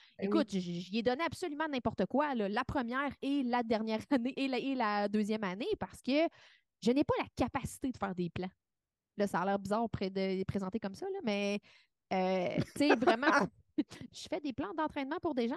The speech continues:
Speaker 2: mais je ne suis pas capable. Non, en fait. <laughs> Euh, tu sais, un plan de course comme tel, moi, je suis incapable de faire ça, là. C'est, c'est pas, ça fait pas partie de mes ha-, de, de mes habiletés, mais pas du tout.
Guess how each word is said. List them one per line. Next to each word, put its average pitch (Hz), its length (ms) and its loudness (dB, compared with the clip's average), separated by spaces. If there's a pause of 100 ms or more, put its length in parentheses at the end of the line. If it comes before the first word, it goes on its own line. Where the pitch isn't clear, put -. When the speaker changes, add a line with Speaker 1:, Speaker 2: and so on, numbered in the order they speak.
Speaker 2:
mais 262 60 -4
je 240 80 -4
ne 247 60 -4
suis - 100 -16
pas 330 120 -4
capable. 262 400 -4 (220)
Non, 214 240 -2
en 196 60 -6
fait. - 180 -4 (160)
<laughs> 285 600 -2 (140)
Euh, 196 180 4
tu 339 180 0
sais, - 0 -
un 254 140 4 (120)
plan 330 260 0
de 262 140 -10
course 349 260 2
comme 208 240 -4
tel, 277 280 0
moi, 208 100 -4
je - 60 -6
suis - 160 -14
incapable 269 520 -2
de 196 80 0
faire 180 240 -6
ça, 214 240 -2
là. 202 200 -4
C'est, 180 180 -12
c'est 180 180 -10
pas, 220 280 -4
ça 185 160 -6
fait 196 100 -8
pas 294 140 -4
partie - 340 -10
de 254 60 -8
mes 196 160 -8
ha-, 202 100 -8
de, 190 240 -4
de 185 140 -2
mes 196 160 -2
habiletés, 202 360 -2
mais 214 120 -6
pas 214 120 -4
du 196 140 -10
tout. 330 160 -2